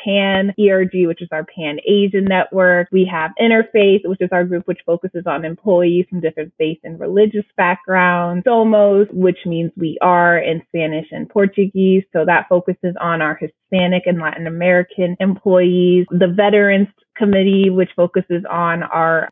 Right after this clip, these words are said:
active duty and veteran employees as well. But yes, it's, it's really great to have these different E R G communities. I think it really makes a huge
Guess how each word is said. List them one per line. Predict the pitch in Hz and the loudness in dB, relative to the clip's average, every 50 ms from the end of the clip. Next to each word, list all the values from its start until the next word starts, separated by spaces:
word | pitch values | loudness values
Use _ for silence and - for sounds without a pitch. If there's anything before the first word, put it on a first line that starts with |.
| - _ | -6 _
active | 180 175 175 - _ 180 170 175 - | -2 -2 -2 -4 _ -6 -6 -6 -2
duty | - 208 202 202 190 196 190 196 190 185 - | 0 2 2 2 2 2 2 2 2 2 0
and | - 180 175 175 | -2 -4 -4 0
veteran | 180 175 170 175 170 170 170 165 165 | 0 0 2 2 2 0 0 -2 -4
employees | 160 170 165 - - 160 160 156 156 156 156 151 156 - - | -6 -8 -8 -6 -4 -2 -2 0 0 -2 -4 -4 -6 -8 -8
as | 156 160 | -8 -8
well. | 170 165 160 156 160 160 160 165 165 - - _ _ _ | -6 -6 -4 -2 -2 -2 -2 -2 -4 -6 -10 _ _ _
But | 285 254 247 | 0 2 2
yes, | 277 254 233 226 254 - - | 2 2 2 0 0 0 -2
it's, | 262 233 - - | -2 -2 -2 -2
it's | - 269 254 - | -4 -4 0 2
really | 359 427 403 381 339 247 | 2 2 4 4 2 2
great | 226 226 240 240 247 247 | 2 2 2 2 0 0
to | - 220 220 | -2 -2 -2
have | 220 - 185 185 190 196 202 208 208 | 0 -2 0 2 2 2 2 2 0
these | 196 214 196 - | -2 -2 -2 -2
different | 196 185 190 190 190 190 - 196 | -4 -4 -2 -2 -4 -4 0 0
E | 190 185 | 2 4
R | 180 185 185 | 4 4 2
G | 185 185 175 | 0 -2 -4
communities. | - 208 185 175 170 170 175 180 180 175 175 175 170 - - _ | -4 -4 -6 -4 -4 -4 -2 -2 -2 0 0 -2 -2 -4 -6 _
I | - 170 180 | -2 0 0
think | 202 196 180 | 0 0 0
it | 185 175 - - | 0 -2 -2 -2
really | 190 190 185 185 190 185 - - | 0 0 2 4 2 2 0 -2
makes | 185 185 175 170 - - - | -2 -2 -2 -2 -4 -4 -4
a | 190 190 - _ | -6 -6 -4 _
huge | 262 277 294 247 | 0 0 2 0